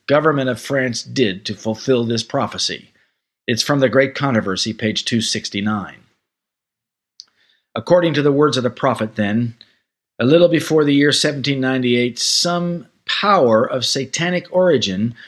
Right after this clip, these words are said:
and character would rise to make war upon the Bible. And in the land where the testimony of God's two witnesses should thus be silenced, there would be manifest the atheism of the Pharaoh and the licentiousness of Sodom.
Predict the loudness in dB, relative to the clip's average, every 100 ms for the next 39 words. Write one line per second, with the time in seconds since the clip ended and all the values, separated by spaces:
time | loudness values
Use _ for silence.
0 | -20 _ -2 -2 0 2 4 2 0 -2
1 | 2 2 0 -2 0 0 0 -2 -2 -2
2 | -2 0 -2 -2 0 2 2 0 -2 0
3 | 2 2 0 -4 -12 _ _ _ _ _
4 | _ -2 0 2 2 4 2 0 0 0
5 | 0 0 -2 -2 -2 -2 0 -2 0 0
6 | 0 -2 -4 -2 -2 -2 -2 -2 -2 -2
7 | -2 -4 -4 -2 -2 -2 -2 -2 -2 -2
8 | -2 -2 -4 -10 -20 -12 0 2 2 2
9 | 0 0 0 -2 0 0 0 -6 -8 -4
10 | -2 -2 0 0 2 -2 -4 -8 -20 _
11 | _ _ -4 -2 -2 -2 2 4 4 2
12 | 0 0 0 2 0 0 -4 -2 -4 -2
13 | -2 0 2 2 2 0 -4 -12